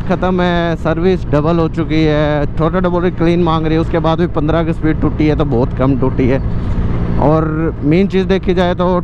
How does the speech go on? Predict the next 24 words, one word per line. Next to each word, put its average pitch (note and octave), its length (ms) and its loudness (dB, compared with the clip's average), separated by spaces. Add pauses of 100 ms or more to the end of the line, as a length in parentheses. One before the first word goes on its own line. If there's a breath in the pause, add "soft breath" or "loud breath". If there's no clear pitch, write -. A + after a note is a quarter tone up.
top D#3+ 220 0
speed D#3+ 320 0
ये D#3+ 180 2
check D3+ 340 -2
नहीं C#3+ 420 2
हुई E3 200 2
है, D#3+ 180 2
ना D3 180 0
ही D#3 200 2
top C#3+ 260 0
speed C#3+ 360 0
पे D3 140 2
ये D3+ 80 2 (140)
पहुंची D3+ 360 2
है। D3+ 140 0 (360)
यार D3 140 0 (160)
proud D#3+ 300 2
करता C#3 240 0
हूँ C#3 160 0
अपनी C3 120 2 (120)
bike B2 160 2 (100)
पे A#2 100 0 (760)
जो A#3 100 4
इतना F#3 300 0